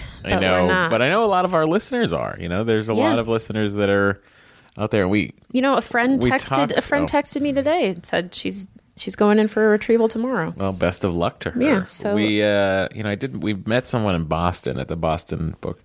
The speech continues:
Speaker 2: signing that was in her waiting period.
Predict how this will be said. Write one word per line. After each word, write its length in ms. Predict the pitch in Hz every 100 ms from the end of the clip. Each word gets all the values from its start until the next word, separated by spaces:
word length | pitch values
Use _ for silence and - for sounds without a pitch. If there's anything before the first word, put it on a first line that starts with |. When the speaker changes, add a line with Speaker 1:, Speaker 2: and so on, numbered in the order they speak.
| - -
Speaker 2:
signing 500 | - - 57 57 - - - _ _ _ _ - -
that 240 | 92 71
was 220 | 71 85
in 280 | - 98 104
her 640 | 101 98 85 82 85 98 - _ _ _ _ _ _ _
waiting 360 | 90 87 - 73
period. 400 | 76 57 -